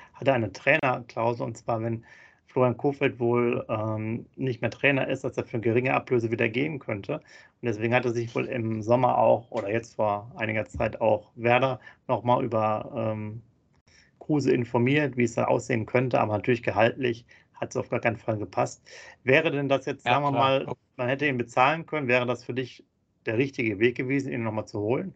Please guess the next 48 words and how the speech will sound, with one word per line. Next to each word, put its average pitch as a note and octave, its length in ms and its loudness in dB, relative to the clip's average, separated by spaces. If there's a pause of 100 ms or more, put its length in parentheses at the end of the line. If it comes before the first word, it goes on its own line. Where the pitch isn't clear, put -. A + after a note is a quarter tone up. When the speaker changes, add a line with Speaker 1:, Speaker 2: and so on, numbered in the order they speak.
(1600)
Speaker 2:
Ja, C#3 300 2 (640)
definitiv. C#3 680 -2
Er D3 160 0
ist, D3+ 220 -2
er E3+ 160 4
ist - 240 -2
Fußballer F#3+ 420 6
durch F3 260 2
und E3 120 0
durch, F3+ 320 2
auch D#3+ 120 2
wenn F3 120 2
er D#3+ 100 4
vielleicht E3+ 320 -2
ein D#3 60 -6
bisschen D#3+ 400 2 (420)
einen D3 80 -4
Pfeil G3 220 6
im G3 100 0
Kopf G#3 220 2
hat, G3+ 200 4
drück F3 140 -6
ich D#3+ 60 -8
es - 20 -10
jetzt F#3 180 -6
mal F3+ 100 0
nett F#3 200 -4
aus, F3+ 160 -2
definitiv, D#3+ 420 -2
wenn D#3+ 260 4
er E3 60 8
auf D#3+ 80 4
dem D#3 80 -2
Platz E3 220 0
steht, E3 220 -2
will E3 100 2
er - 60 10
auf C#3 100 2
jeden D#3+ 160 2
Fall E3 160 2
gewinnen, D#3 260 -2
das D#3 140 0
hat D#3+ 100 -2
man D#3 100 0
in D3 120 0
Wolfsburg D#3 320 0
auch - 160 4
gesehen. D3+ 320 4